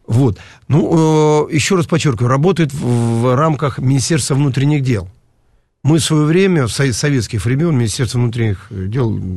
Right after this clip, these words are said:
чем только наделили. И борьбой с несовершеннолетней там преступностью, и нетрезвителем, и с пьяницами, и выдача паспортов.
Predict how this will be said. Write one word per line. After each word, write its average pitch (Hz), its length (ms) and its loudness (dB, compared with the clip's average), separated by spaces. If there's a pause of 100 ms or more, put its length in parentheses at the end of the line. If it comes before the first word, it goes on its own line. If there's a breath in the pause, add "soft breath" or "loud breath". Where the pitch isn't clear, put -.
(240)
чем 123 180 -2
только 104 220 -6
наделили. 98 480 -2
И - 180 -10
борьбой 104 560 -2
с - 160 -16
несовершеннолетней 127 880 -6
там 113 180 -4
преступностью, 101 720 -6
и 90 200 -4
нетрезвителем, 110 1040 0
и 90 120 -8
с - 80 -8
пьяницами, 123 800 -2 (500 loud breath)
и 113 300 2
выдача 104 680 -2
паспортов. 151 840 -2